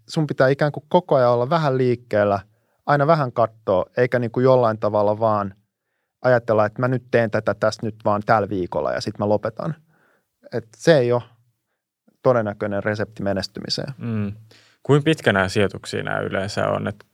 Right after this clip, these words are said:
Speaker 2: kuin pitkään niinku ajattelee, että rahat on kiinni jossakin?
Speaker 1: Tosi pitkään silloin, jos sä sijoitat varhaisessa vaiheessa. Ne voi olla kymmenen vuotta tai ylikin.
Speaker 2: Mm.
Speaker 1: Niin kuin noissakin esimerkkeissä, mitä mä kerroin noista omista sijoituksista.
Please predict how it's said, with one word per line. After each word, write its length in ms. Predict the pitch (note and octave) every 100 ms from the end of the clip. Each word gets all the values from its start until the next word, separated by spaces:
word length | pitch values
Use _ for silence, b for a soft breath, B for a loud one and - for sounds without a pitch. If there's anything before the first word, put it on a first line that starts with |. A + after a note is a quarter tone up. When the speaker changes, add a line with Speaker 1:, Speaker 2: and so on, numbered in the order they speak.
| _
Speaker 2:
kuin 140 | G2+
pitkään 400 | G2 F#2+ - F#2+
niinku 240 | F#2 G2 G2+
ajattelee, 420 | F#2+ - G2 F#2+
että 140 | F#2+ - -
rahat 280 | G2+ F#2+
on 80 | G2+
kiinni 300 | G2 G#2 F#2+
jossakin? 420 | F2+ G2+ - G2 F#2+ _ _ _ -
Speaker 1:
Tosi 200 | G#3 A2
pitkään 500 | D3+ C#3+ _ G#2 G2+
silloin, 200 | A2+ G2+
jos 100 | -
sä 60 |
sijoitat 340 | G2+ F#2+ G2 -
varhaisessa 440 | - F#2+ - -
vaiheessa. 280 | - G#2+ -
Ne 40 | C3+
voi 40 |
olla 160 | G2+ -
kymmenen 300 | C#3 B2 A2+
vuotta 240 | A2+ A2
tai 160 | A#2+ A2+
ylikin. 360 | A#2+ G#2+ - - - _
Speaker 2:
Mm. 260 | G#2+ G2 F#2
Speaker 1:
Niin 140 | A#2+
kuin 120 | A2+ A#2
noissakin 300 | A2+ - A2
esimerkkeissä, 500 | G#2+ G2+ G2 G#2 -
mitä 140 | G#2
mä 100 | G2 G2+
kerroin 300 | A2 G2+ G2
noista 260 | G2+ - G2+
omista 240 | F#2+ -
sijoituksista. 600 | - - - - - -